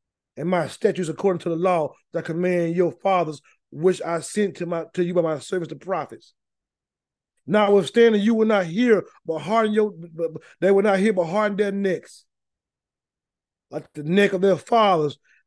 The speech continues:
that did not believe in Yahuwah, their mighty one. And they rejected his statutes and his covenant that he made with their fathers,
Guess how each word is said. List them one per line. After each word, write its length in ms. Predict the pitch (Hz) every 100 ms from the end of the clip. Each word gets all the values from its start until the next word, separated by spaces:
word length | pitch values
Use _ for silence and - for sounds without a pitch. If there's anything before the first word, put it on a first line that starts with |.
| -
that 320 | 156 196 170
did 240 | 180 220 196
not 220 | 208 170
believe 600 | 180 214 294 226 156 131 _ _ -
in 100 | 165
Yahuwah, 460 | 175 170 175 165
their 100 | 160
mighty 260 | 151 156 156
one. 360 | 151 156 131 95 _ _ _ _ _ _ _ _ _ _ _ _ -
And 120 | 160
they 60 |
rejected 580 | 185 151 135 247 262 202
his 180 | 175 170
statutes 420 | - 180 175 185
and 120 | 165
his 120 | 165 143
covenant 540 | - 190 143 127 - _ _ _ _
that 100 | -
he 100 | 165
made 240 | 180 196 196
with 160 | 180
their 160 | 170 165
fathers, 560 | - 185 160 110 107